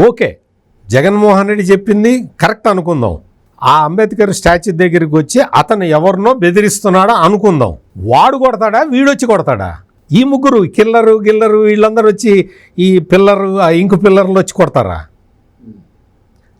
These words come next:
వాడిని ఎవరినో బెదిరిస్తున్నాడు కదా, అతను కొడితే అర్థం ఉంటుంది. నువ్వెందుకు కొట్టావు? అంటే జగన్మోహన్ రెడ్డికి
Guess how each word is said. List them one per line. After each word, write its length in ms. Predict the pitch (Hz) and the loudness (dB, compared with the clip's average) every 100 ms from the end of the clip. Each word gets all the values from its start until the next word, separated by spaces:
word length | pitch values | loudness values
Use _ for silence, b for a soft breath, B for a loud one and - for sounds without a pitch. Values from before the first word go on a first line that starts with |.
| _ _ _ | _ _ _
వాడిని 260 | 113 147 196 | -2 0 2
ఎవరినో 240 | 214 247 | 2 2
బెదిరిస్తున్నాడు 640 | 269 240 269 262 285 262 262 | 2 0 0 -4 0 0 2
కదా, 340 | 254 277 320 302 - | 0 0 -4 -8 -2
అతను 300 | - 311 349 | -2 2 0
కొడితే 440 | 349 302 - - | 2 0 -2 -2
అర్థం 440 | 349 277 294 302 262 | 0 0 0 0 0
ఉంటుంది. 420 | 160 123 90 85 _ _ - | -4 -6 -8 -14 _ _ -2
నువ్వెందుకు 280 | 311 339 240 | 0 2 2
కొట్టావు? 380 | 202 147 98 82 _ _ _ _ _ _ _ _ _ _ _ _ _ _ _ - | 0 0 -6 -8 _ _ _ _ _ _ _ _ _ _ _ _ _ _ _ -6
అంటే 240 | 151 247 | -2 -2
జగన్మోహన్ 880 | 208 110 139 175 240 233 233 190 220 | -2 -4 -2 0 0 0 2 2 0
రెడ్డికి 760 | 196 190 170 156 190 247 302 | 0 0 0 0 -2 -2 -4